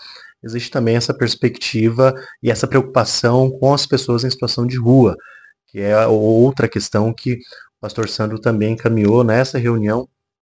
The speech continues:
de comissão de segurança. Bom, outra reunião bem importante foi a reunião de políticas gerais, mas a gente queria destacar também a reunião que nós tivemos ali, é, de, da comissão de finanças, a reunião ali encabeçada, coordenada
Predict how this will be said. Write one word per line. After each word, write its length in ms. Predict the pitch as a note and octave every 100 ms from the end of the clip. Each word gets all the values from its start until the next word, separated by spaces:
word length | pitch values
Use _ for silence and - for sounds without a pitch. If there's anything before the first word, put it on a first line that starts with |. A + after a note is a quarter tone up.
| _ _ -
de 220 | G#2+ G2+
comissão 400 | G#2 A2+ - A#2+
de 80 | A#2
segurança. 540 | B2+ C3 C3+ F2+ - -
Bom, 300 | D#3 B2+ - - - -
outra 140 | - B3+
reunião 300 | C4 G#3+ F#3+
bem 140 | E3+
importante 540 | E3+ D#3+ C3 D3 D#3 -
foi 100 | B2+
a 40 |
reunião 220 | B2 A#2+
de 120 | A#2
políticas 420 | - B2 A#2+ - B2+
gerais, 460 | F3 D3+ E3+ F3
mas 180 | C3+ C3+
a 40 |
gente 140 | C#3+ -
queria 220 | F#3 E3
destacar 540 | - - C3 - C3+
também 360 | C#3 A#2+ A2+ D#3+ - - - -
a 120 | B2
reunião 560 | A2+ C#3 C#3 B2 C#3 D3+
que 100 | C#3+
nós 160 | C3+
tivemos 680 | - C3+ A2 A#2 C3+ C#3 C3+
ali, 380 | B2 A#2 B2+ E3 - - - _
é, 320 | A#2+ A2+ A2+
de, 220 | A2+ C3
da 80 | A#2
comissão 380 | A2 C3+ B2 C3+
de 100 | B2+
finanças, 800 | - D3 D#3 D#3+ - F#2 - -
a 80 | G#2
reunião 500 | G#2 A2 A2 A2 B2
ali 160 | A2+
encabeçada, 880 | A#2+ - G#2+ G#2 - G#2+ A2 A#2+ G2+
coordenada 680 | - G#2+ G2+ G2+ A2 A#2+